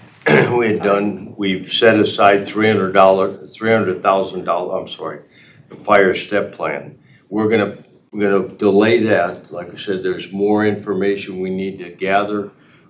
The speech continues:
on, on the actual steps and, and the cost.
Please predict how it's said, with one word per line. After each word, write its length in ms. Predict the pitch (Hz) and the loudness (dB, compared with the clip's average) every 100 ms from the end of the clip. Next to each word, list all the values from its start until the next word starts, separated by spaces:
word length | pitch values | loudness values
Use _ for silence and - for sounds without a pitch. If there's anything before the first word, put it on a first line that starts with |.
| - | -10
on, 400 | 87 90 87 87 | -4 -2 -4 -6
on 440 | - 87 85 82 80 | -4 -4 -4 -6 -4
the 200 | 90 95 | 4 6
actual 920 | 90 - 95 87 78 78 76 - _ _ _ | 4 2 -6 -4 -4 -4 -8 -14 _ _ _
steps 840 | - - 113 107 107 - - - | -12 -4 2 2 0 -8 -12 -12
and, 420 | 98 92 87 85 78 | -8 -6 -6 -10 -12
and 300 | 87 80 78 | -8 -8 -8
the 60 | |
cost. 600 | 78 - 104 101 104 - | -10 -2 2 2 -2 -10